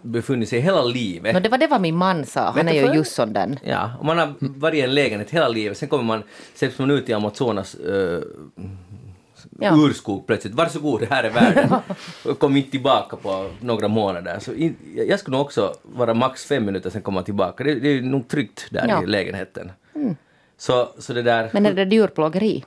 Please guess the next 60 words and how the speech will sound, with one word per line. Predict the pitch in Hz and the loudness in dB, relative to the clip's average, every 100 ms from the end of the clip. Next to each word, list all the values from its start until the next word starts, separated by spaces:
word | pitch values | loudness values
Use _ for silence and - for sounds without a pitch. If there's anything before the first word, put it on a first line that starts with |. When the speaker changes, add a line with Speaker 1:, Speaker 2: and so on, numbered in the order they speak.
| _ | _
Speaker 1:
Det | - 123 | -4 -2
vet | 151 127 - | 0 -2 -2
jag | - | -4
inte. | 101 - - | -4 -10 -6
Speaker 2:
Nej. | 190 143 - - | -2 -2 -4 -6
Speaker 1:
Det | 147 147 117 | 0 2 0
är | 110 139 - - | -2 -8 -10 -4
frågan | 180 120 131 | -2 2 2
om, | 131 113 | 2 0
det, | 113 151 | 0 0
det, | 131 156 127 | 2 0 2
jag, | 123 147 | 2 0
jag | 135 | -2
tror | - 151 | 0 0
att | 117 - _ - - - | 0 -6 _ -20 -20 -2
jag | 165 | -2
har | |
på | - - | 0 -2
något | 240 | -2
sätt | - - - 117 131 | -2 -12 -16 -6 2
läst | 208 131 - | 4 4 -2
om | |
den | 98 | -4
här | 101 | 0
debatten, | 104 117 151 - - 87 | 0 0 -2 -2 -14 -12
att | - | -2
är | 170 | 2
det | |
djurplågeri | 123 101 95 - 101 104 104 92 | 2 0 -4 -2 -4 -2 -4 -2
eller | 101 110 | 0 2
Speaker 2:
Jo, | 160 | 4
det | 175 | 4
Speaker 1:
är | |
det | 175 | 4
Speaker 2:
är | |
Speaker 1:
inte? | - 202 | 4 4
Speaker 2:
jätte-, | 208 - - 156 143 | 2 -2 -2 2 2
alltså, | 151 | 2
Speaker 1:
Och | 123 | 2
det, | |
Speaker 2:
det | 170 | 4
är | 165 | 6
Speaker 1:
alla | |
blir | 202 123 | 4 2
så | 147 | 0
Speaker 2:
mycket | 147 | 2
Speaker 1:
känsliga | 165 151 107 | 2 2 0
i | 95 | -2
den | 92 | -2
här | 98 | -2
Speaker 2:
känslor. | 110 90 | -2 -2
Speaker 1:
frågan. | 85 | 2
Speaker 2:
Jättemycket | 208 220 - 147 135 - 127 | 2 0 -2 -2 -2 -4 -6
känslor. | 147 135 - 151 - _ _ - - - | -4 -6 -8 -12 -14 _ _ -20 -20 0
Speaker 1:
Kia, | 139 120 | 2 4
vi | 104 113 95 | 2 0 -2
ser | 110 113 | 0 0
nu | 104 | 0
på | - 98 | -2 -4
dig. | - 104 98 85 | -4 -2 -2 -2